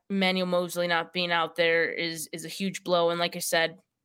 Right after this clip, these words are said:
Charvarius Ward, he's been amazing. If he can be out there, that's a huge boost for this defense. But I wonder, you know, can Lenoir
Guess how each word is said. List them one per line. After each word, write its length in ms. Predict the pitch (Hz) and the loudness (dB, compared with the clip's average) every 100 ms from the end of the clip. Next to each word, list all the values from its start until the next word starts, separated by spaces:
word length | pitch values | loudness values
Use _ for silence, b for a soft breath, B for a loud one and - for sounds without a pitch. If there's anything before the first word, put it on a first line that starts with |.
| _ _ _ _ - | _ _ _ _ -8
Charvarius 560 | - 196 196 196 190 190 | 0 2 6 6 4 0
Ward, 320 | 185 190 185 | 2 4 4
he's 160 | 185 175 | 0 -2
been 160 | 196 | 0
amazing. 500 | 190 185 180 180 180 | 2 2 2 0 0
If 140 | 175 - | -2 -4
he 80 | |
can 160 | 196 202 | -4 -2
be 160 | 190 190 | 2 4
out 180 | 185 | 4
there, 200 | 185 185 180 | 4 4 4
that's 180 | 175 | 0
a 60 | 185 | -2
huge 300 | 190 190 - | -6 -6 -6
boost 280 | 190 185 - | -6 -6 -8
for 80 | 170 | -10
this 160 | 175 | -10
defense. 520 | - 196 190 185 180 - | -4 -4 0 0 0 -2
But 300 | 196 180 - B B B | 2 2 0 B B B
I 160 | 190 208 | 6 8
wonder, 640 | 196 196 190 185 185 170 b b b b _ _ _ _ _ _ _ _ _ _ _ | 6 4 4 4 2 0 b b b b _ _ _ _ _ _ _ _ _ _ _
you 100 | 202 | 2
know, 220 | 196 185 | 4 4
can 480 | 185 - 190 185 185 | 2 2 2 2 0
Lenoir 680 | 185 185 202 202 196 185 | 2 4 6 6 6 2